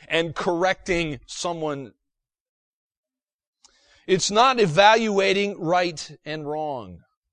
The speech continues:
God tells us to be discerning.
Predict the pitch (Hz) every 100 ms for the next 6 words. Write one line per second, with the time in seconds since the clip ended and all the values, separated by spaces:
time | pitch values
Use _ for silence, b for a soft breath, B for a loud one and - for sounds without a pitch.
0 | _ _ _ _ _ _ _ _ 175 202
1 | - 190 220 160 135 127 131 123 110 160
2 | 175 98